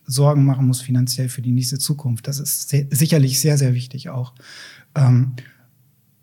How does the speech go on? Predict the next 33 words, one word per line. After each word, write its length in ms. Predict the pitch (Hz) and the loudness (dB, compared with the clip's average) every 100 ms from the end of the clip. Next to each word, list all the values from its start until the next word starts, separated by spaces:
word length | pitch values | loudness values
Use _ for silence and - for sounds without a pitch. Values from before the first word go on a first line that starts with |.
| - | -4
aber, 520 | 139 131 139 143 139 | 0 2 2 0 -2
ähm, 280 | 139 135 139 | 0 0 2
mir 180 | 147 147 | 4 4
ist 140 | 180 156 | 2 -2
es 120 | - | -4
wichtig 360 | 170 - 143 | -6 -6 -8
schon, 240 | - 156 156 | -2 -2 0
dass, 340 | 147 147 - | -2 -6 -6
dass 140 | 147 143 | -4 -4
es 120 | 139 | -2
so, 380 | 143 139 - - _ _ - - _ _ _ _ _ _ _ - | -2 -2 -4 -14 _ _ -20 -20 _ _ _ _ _ _ _ -2
also 160 | 139 | 0
diese, 280 | 127 135 131 | 2 2 0
diese 240 | 127 127 123 | 0 0 0
Denkanstöße, 880 | 139 - 190 185 - 139 135 139 - - | 0 0 -2 -2 -2 -2 -2 -6 -10 -8
die 140 | 139 | -6
durch 200 | 127 139 | -2 -2
die 120 | - - | -2 -4
Kommunikation 800 | 147 139 131 139 139 180 202 175 | 2 4 4 2 -2 -2 0 2
oder 120 | 143 | 2
durch 200 | 135 143 | 2 -2
das 180 | 127 - | -4 -4
Gedachte 400 | 127 170 - 151 | -2 -4 -4 -6
von 160 | 143 | 0
dem 100 | 135 | 0
Publikum 540 | 127 202 180 - 131 127 | 0 -2 -2 0 -2 0
kommt 300 | 131 120 135 | -2 -2 -2
oder 180 | 131 | -4
das 260 | 123 151 - | 0 0 0
darüber, 440 | 165 147 165 151 | -2 0 2 2
wie 120 | 151 143 | 0 -2
ich 200 | 190 - | -2 0
dann 280 | 175 165 | 0 0